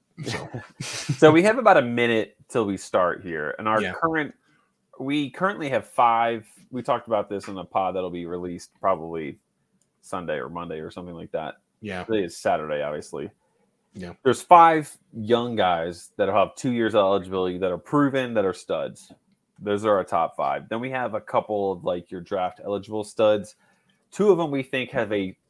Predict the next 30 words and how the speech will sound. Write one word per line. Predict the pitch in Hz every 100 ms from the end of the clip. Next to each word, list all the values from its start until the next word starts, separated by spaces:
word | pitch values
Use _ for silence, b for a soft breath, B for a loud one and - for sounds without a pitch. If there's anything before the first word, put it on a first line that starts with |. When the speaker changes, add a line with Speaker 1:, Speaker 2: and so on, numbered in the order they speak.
| 92 92 _ _ _ _ -
Speaker 2:
have | - 117 107
a | 101 92 _ _ -
shot | - - 110 104 135 - _ _
somewhat, | - 123 113 110 113 131 - - _ _ _
nothing | 101 104 104 117
guaranteed, | 104 101 95 104 92
obviously, | 87 87 - 90 -
to | 101
stay | - 104
an | 104
extra | 101 - 101
year. | 95 101 139 - - - b b b b
And | 117 113
then | 113 113 110 98
from | - 117
there, | 113 123 180
we | 160 143
don't, | 127 117 120 -
we | 117
have | 123
a | 120
board | 107 107 117
of | 107
about | 101 101 90
twenty-five | - 117 113 113 104 98
to | 95
thirty | - 98 92
that | 87 -
we | 87
feel | - 98 92